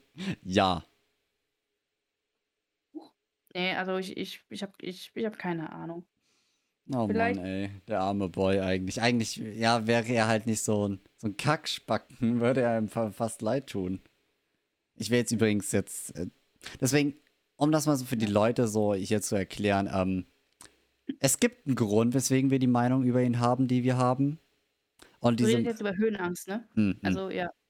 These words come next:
Speaker 2: Ja.
Speaker 1: Deswegen, ähm, ich meine, es gibt immer noch andere Leute, wo man sagen kann, äh,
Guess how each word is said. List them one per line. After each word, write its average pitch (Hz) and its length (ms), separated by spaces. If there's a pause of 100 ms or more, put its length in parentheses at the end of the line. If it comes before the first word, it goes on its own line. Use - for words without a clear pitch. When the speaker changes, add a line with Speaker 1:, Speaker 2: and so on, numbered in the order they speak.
(320)
Speaker 2:
Ja. 190 120
Speaker 1:
Deswegen, 98 500
ähm, 95 320 (280)
ich 117 120
meine, 135 140
es 120 100
gibt - 200 (920)
immer 117 160
noch 110 260 (160)
andere 107 460
Leute, 113 400
wo 110 100
man 107 240
sagen 110 380
kann, 110 320
äh, 104 420